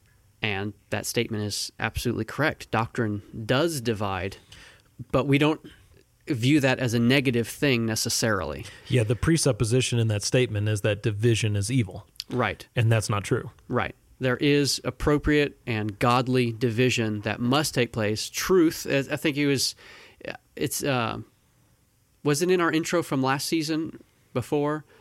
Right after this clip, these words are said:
Speaker 1: From
Speaker 2: Nothing divides like truth.
Speaker 1: Nothing divides like truth. Yeah, the truth by nature is divisive. And so we recognize that, and there are appropriate times when that, that needs to happen. So,
Speaker 2: Yeah,
Speaker 1: yeah.
Speaker 2: and, and thinking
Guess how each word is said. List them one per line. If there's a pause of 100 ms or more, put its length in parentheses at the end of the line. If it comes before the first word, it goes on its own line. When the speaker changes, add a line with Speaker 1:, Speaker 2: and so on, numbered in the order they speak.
(160)
Speaker 1:
From
Speaker 2:
Nothing
divides
like
truth.
Speaker 1:
Nothing
divides
like
truth.
Yeah,
the
truth
by
nature
is
divisive. (420)
And
so
we
recognize
that,
and
there
are
appropriate
times
when
that, (120)
that
needs
to
happen. (640)
So, (1500)
Speaker 2:
Yeah,
Speaker 1:
yeah.
Speaker 2:
and, (200)
and (800)
thinking